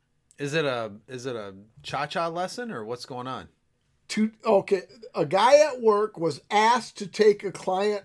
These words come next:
Speaker 2: out after work for business.
Speaker 1: Okay.
Speaker 2: So, okay, that's, you know, I'm your client. You're,
Speaker 1: Right.
Speaker 2: I'm a female, you're a male, and I'm your client.
Speaker 1: Right.
Speaker 2: And, you know, I'm a, you know, trying to invest money in, and you've gotta take me out after work.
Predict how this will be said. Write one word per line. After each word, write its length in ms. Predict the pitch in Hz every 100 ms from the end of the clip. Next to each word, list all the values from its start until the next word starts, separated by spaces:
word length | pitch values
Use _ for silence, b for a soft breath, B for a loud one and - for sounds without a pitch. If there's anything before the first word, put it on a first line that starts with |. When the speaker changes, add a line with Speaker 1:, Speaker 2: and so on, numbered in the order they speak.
| -
Speaker 2:
out 300 | 190 190 -
after 360 | 170 180 180 214
work 400 | 196 165 165 _
for 100 | 240
business. 640 | 262 330 254 151 - - - _
Speaker 1:
Okay. 380 | 135 143 135 170 _ _ _ _ _ _ _ _ _
Speaker 2:
So, 360 | - 226 214 233 226
okay, 220 | 220 202
that's, 240 | 190 208 -
you 80 |
know, 240 | 190 165 - - - - _ _ -
I'm 240 | 190 247
your 120 | 254 240
client. 500 | 220 240 214 156 110 - - - - _ _ -
You're, 180 | 170 185
Speaker 1:
Right. 220 | 190 170 190 180
Speaker 2:
I'm 240 | 185 226
a 80 | 214
female, 520 | - 240 233 214 208
you're 180 | 196 196
a 40 | 208
male, 300 | 196 190 190
and 160 | 185
I'm 180 | 190 208
your 100 | 208
client. 480 | 202 202 202 175 170 -
Speaker 1:
Right. 280 | 175 131 -
Speaker 2:
And, 220 | 180 175
you 60 | 175
know, 60 | 165
I'm 120 | 180
a, 60 | 180 170 190
you 120 | 180
know, 140 | 165
trying 280 | 165 196 185
to 80 | 185
invest 300 | 170 185 196
money 280 | 196 175 165
in, 240 | 160 175 b b b
and 160 | 170 160
you've 160 | 185 196
gotta 220 | 196 175
take 280 | 160 185 185
me 180 | 190 190
out 320 | 202 208 185 -
after 360 | 180 180 - 170
work. 480 | 226 311 196 220